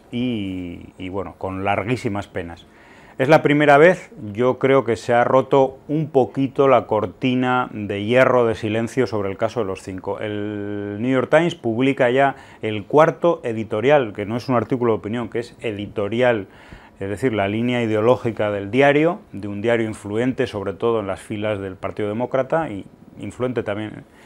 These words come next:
en la Casa Blanca, el cuarto editorial prácticamente en un mes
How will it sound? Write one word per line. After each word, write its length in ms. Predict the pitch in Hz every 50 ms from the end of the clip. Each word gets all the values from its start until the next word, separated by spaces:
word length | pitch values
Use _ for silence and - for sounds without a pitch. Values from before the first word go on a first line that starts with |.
| - - -
en 80 | 101 98
la 100 | 101 -
Casa 220 | 120 107 - 117
Blanca, 400 | 117 123 131 135 123 151 151 170 180 175 160 - 190 185 185 - - - - _ _ _ _ _ _ _ _ -
el 200 | 123 117 113 -
cuarto 360 | - 160 160 160 - 160 143
editorial 600 | 135 117 131 127 127 143 156 170 180 170 170 - - -
prácticamente 640 | - 127 127 - - 117 120 113 113 107 104 - 101
en 100 | 110 127
un 160 | 131 127 131
mes 380 | 139 156 160 156 - - -